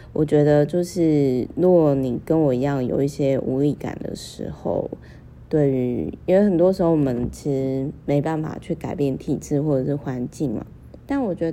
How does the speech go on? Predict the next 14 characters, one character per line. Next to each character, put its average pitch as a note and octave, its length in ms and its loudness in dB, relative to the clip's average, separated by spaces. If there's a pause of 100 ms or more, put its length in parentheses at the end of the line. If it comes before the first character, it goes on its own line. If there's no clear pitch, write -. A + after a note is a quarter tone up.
(100)
得 D#3 460 0 (680)
我 D3+ 80 -2
们 D#3+ 320 2
可 D3 400 2
以 D#3 480 2
就 D3+ 240 0
是 C3+ 600 0 (120)
改 B2+ 140 -6
变 D3 120 2
我 C#3 60 0
们 C3 120 -4
自 C#3+ 220 -4
身 D3 240 -6
的 - 60 -6